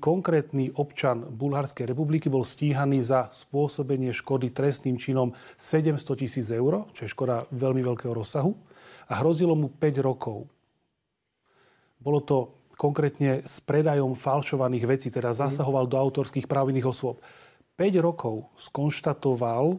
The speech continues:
Speaker 1: Súdny dvor Európskej únie, že je neprimeraná sankcia.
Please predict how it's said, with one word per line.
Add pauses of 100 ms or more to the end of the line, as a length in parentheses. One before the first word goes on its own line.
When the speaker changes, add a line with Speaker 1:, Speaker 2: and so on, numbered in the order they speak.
(220)
Speaker 1:
Súdny
dvor
Európskej
únie,
že
je
neprimeraná
sankcia.